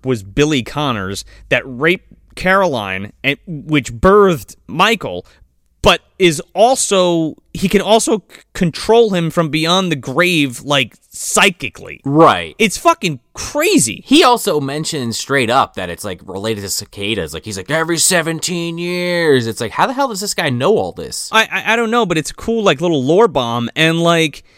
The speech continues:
Speaker 1: again, like, there was a reason why Tom Holland, you know, named the, you know, after Dexter Ward and, and the Kerwins is because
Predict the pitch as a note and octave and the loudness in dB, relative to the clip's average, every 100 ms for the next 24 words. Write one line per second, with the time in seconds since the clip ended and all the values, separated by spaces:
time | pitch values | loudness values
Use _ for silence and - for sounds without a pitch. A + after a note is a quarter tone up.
0 | _ _ _ _ E3+ B2+ G3 G#3+ D#3+ C#3+ | _ _ _ _ 0 2 0 0 0 0
1 | C3+ - G3 D3 E3 E3+ C#3+ C3 E3+ D#3+ | 0 -2 -10 0 2 2 0 2 4 4
2 | F#3 D#3 B2+ B2 C#3 B2+ C3 C3 B2+ A#2 | 2 2 -2 -2 -4 -2 -2 0 0 -4
3 | G2+ - - A2+ G#2+ G#2 A2 A2+ A2+ G#2+ | -6 -12 -8 -4 -2 0 2 2 0 -4
4 | G2+ - _ _ _ _ _ - A#2 A#2+ | -8 -14 _ _ _ _ _ -14 -2 2
5 | A2 F#2+ F2 _ C3 B2 G#2 F#2+ F#2+ F#2+ | 2 -2 -10 _ -6 -4 -2 -6 -8 -12
6 | B2 - B2 A2 A2+ G2+ G#2+ - G2+ A2 | -16 -6 -4 -4 -6 -4 -6 -6 -8 0
7 | C#3+ B2+ A#2+ A2 G#2 G#2+ G2+ - G#2 F#2+ | 4 4 2 -2 -4 -6 -6 -8 -8 -8
8 | - D#3+ D3 B2 A2+ G#2+ G#2 G2 A2+ B2 | 0 2 2 0 -2 -4 -8 -8 -6 -4
9 | A2 | -4